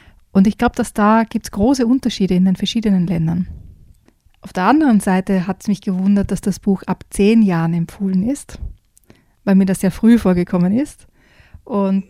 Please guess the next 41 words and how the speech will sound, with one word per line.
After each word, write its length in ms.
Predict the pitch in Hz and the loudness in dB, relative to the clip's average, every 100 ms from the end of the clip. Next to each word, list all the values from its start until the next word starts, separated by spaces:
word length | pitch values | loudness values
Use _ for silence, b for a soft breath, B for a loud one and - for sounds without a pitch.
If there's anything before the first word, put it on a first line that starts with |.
| _ - | _ -8
das 120 | 196 | -4
war 80 | 208 | -2
dann 100 | 214 | 0
auch 140 | 196 | -2
der 100 | 208 | -2
Kommentar 380 | 214 190 180 185 | -2 0 0 0
von 160 | 196 | 0
meinen 300 | 180 185 208 | 0 2 2
Jungs. 420 | 180 175 262 - b b b b b b - | 2 2 0 -2 b b b b b b -4
Also 160 | 185 202 | -2 0
sie 140 | 208 | 2
mögen 340 | 190 190 269 | 2 4 4
das 140 | 233 - | 2 0
Buch 180 | 202 - | -4 -4
total, 540 | - - 175 220 349 - - - - _ - - | -6 -4 0 0 -2 -6 -10 -10 -14 _ -18 -4
äh, 200 | 185 185 | -2 -2
es 120 | 190 | -4
gefällt 320 | 202 214 226 | -2 0 2
ihnen 180 | 247 226 | 4 4
gut, 200 | 240 254 | 2 0
sie 80 | 208 | -2
finden 240 | - 208 | 4 4
es 140 | 190 - | 4 -2
super, 380 | 220 208 233 381 - b b b b b - | -6 -2 -4 -4 -12 b b b b b -4
ähm, 520 | 208 196 190 190 190 - - _ - _ _ _ _ _ | 0 0 2 2 0 -4 -14 _ -20 _ _ _ _ _
aber 180 | - 190 | -2 -2
es 100 | 190 | 0
ist 120 | 185 | -2
zu 100 | - | -2
früh 200 | - 208 | -2 2
mit 200 | 190 180 | 2 2
zehn. 220 | - - 156 - _ _ _ _ _ - - | -2 -6 -8 -14 _ _ _ _ _ -16 -6
Also 200 | 170 190 | -4 -2
sie 180 | 208 | 2
würden 180 | 202 196 | 4 4
das 160 | 190 - | 2 -2
erst 280 | 165 - - | -6 -6 -10
ab 160 | - - | -12 -4
zwölf, 320 | 180 170 - | -2 -2 -4
dreizehn 400 | - - - 175 | -8 -8 -8 -8
lesen. 320 | 196 202 | -10 -12